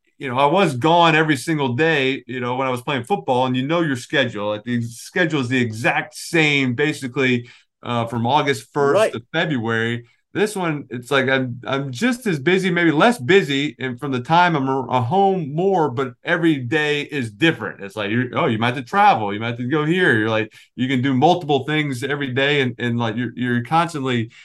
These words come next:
Speaker 1: scheduling things, setting up Zooms. Can you do this? This time works, it doesn't work. It was much easier when, when I could just say,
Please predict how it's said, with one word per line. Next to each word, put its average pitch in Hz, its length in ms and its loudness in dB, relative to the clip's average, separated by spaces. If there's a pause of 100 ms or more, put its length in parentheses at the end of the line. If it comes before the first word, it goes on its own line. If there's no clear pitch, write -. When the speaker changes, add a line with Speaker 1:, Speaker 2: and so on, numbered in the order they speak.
(280)
Speaker 1:
scheduling 160 800 -2
things, 156 400 -2
setting 165 380 0
up 131 140 -2
Zooms. 147 680 -2
Can 127 140 -6
you 120 80 -2
do 165 180 0
this? 160 300 2
This 165 180 -4
time 147 300 -2
works, 156 280 0
it 120 100 -8
doesn't 147 300 -6
work. 143 300 -2
It 127 40 -4
was 127 120 -6
much 170 180 -4
easier 143 400 0
when, 120 280 -2
when 120 180 -6
I 120 120 -2
could 120 100 -6
just 120 160 -4
say, 123 260 -2